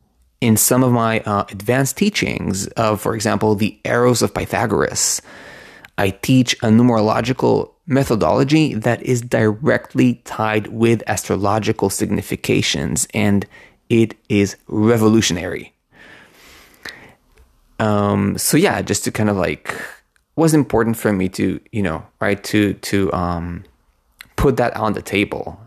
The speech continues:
this very, very important connection between these two incredible methodologies. Now, I want to talk a little bit more about how you should use your sun sign once you,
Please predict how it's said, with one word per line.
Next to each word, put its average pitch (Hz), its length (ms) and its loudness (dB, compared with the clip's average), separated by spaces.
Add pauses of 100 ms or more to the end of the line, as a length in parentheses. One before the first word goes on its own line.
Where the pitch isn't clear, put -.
this - 320 -8
very, 107 340 2
very 110 200 2
important 101 420 0
connection 95 680 0
between 104 360 0
these 92 180 -2
two 101 520 0
incredible 104 680 -2
methodologies. - 800 -4 (2750)
Now, 131 240 2
I 127 140 0
want 170 280 2
to 370 100 4
talk - 420 -4
a 131 40 4
little 131 180 4
bit 117 160 0
more 110 280 4
about 95 320 -2
how 123 840 0
you 113 240 0
should 107 520 0
use 107 360 2
your 92 140 0
sun 107 360 2
sign 98 500 0
once 98 640 0
you, 95 380 2